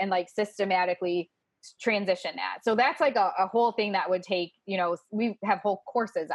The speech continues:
on. Um, so it would be impossible to talk about in the whole entire podcast, but we do have another webinar, um, specifically on this concept. It's called demand fading, and then also on comprehensively addressing challenging behavior. So I'll send you that info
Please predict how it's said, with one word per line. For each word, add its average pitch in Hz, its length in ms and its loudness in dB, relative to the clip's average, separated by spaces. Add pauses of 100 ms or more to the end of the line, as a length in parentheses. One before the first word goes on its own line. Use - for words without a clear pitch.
(140)
on. 180 80 -12 (420)
Um, 196 240 2
so 208 140 2
it 202 40 2
would 208 120 2
be 220 100 2
impossible 240 480 2
to 202 80 2
talk 202 220 2
about 214 220 2 (200)
in 220 80 2
the 196 200 2
whole 214 180 0
entire 196 300 0
podcast, 196 420 2
but 202 80 0
we 208 100 2
do 214 180 0
have 240 220 2
another 190 560 2 (400)
webinar, 208 680 2
um, 185 500 0 (640)
specifically 226 560 2
on 196 200 0
this 196 240 -2
concept. 202 460 0
It's 190 160 -6
called 185 260 0
demand 175 440 -4
fading, 220 400 0 (320)
and 208 100 2
then 202 120 2
also 202 380 4
on 190 180 2
comprehensively 185 720 0
addressing 175 380 -2
challenging 170 440 -2
behavior. 196 380 0
So 180 100 0
I'll 175 160 2
send 196 180 -2
you 196 140 -2
that 165 260 0
info 180 260 -4